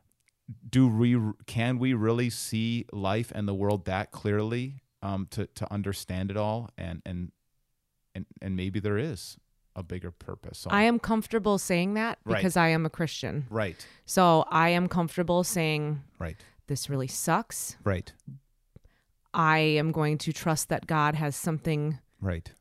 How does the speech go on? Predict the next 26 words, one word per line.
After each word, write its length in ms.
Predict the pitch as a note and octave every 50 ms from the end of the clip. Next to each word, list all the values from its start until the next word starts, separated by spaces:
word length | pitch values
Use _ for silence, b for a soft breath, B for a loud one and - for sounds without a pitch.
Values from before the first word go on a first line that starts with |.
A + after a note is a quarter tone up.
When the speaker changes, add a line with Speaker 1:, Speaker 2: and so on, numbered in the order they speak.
| _ _ _ _ _ _ _ _ _
Speaker 2:
you 140 | - G3+ G3
know, 240 | F#3 E3+ D#3+ F3 - b b b b b _ _ _ _ _ _
but 140 | - E3+ D#3+
how 220 | D3 D#3 G3 G3
do 120 | G3 G3 F#3
I 100 | F3+ E3+ D#3
explain 640 | D3+ - - - - - - A#3 C4 C4+ B3+ A#3 F#3
that 280 | D3+ C#3+ D3 D#3 - - F3 - _ _ -
Speaker 1:
Right. 300 | G2+ F#2 F2+ - - _ _ _ _ _ _ _ _ -
Speaker 2:
to 140 | - G3 F#3
my, 360 | F3 E3+ D#3+ D#3+ D#3+ D#3+ - _ _ _ _ _ _ _ _ _ _ _ _ _ -
to 100 | G3 F#3
the 100 | F#3+ F3+
wife 560 | F3 G3+ F3+ E3 E3+ E3+ - - - - - - -
Speaker 1:
Right. 280 | G2+ G2+ F2+ D#2+ - - _ _ _ _ _ _ _ _ -
Speaker 2:
and 200 | D#3+ F3+ F3+ F3
the 60 | E3+
Speaker 1:
So 80 | -
Speaker 2:
three 220 | - G3 G#3 G#3+ G#3+
small 320 | - - G#3 F#3+ F3+ F3
children? 640 | - A#3+ B3+ A#3+ E3+ E3 D3+ C3+ D3+ E3 F3+ D#3+ - -
Speaker 1:
Right. 220 | F2+ E2 E2+ - _ _ _
Speaker 2:
You 140 | - F3+ F3
know, 220 | D#3+ D3 C#3+ D3+ -
and 140 | - G3+ A3+
even, 240 | A#3+ G#3+ A3 G#3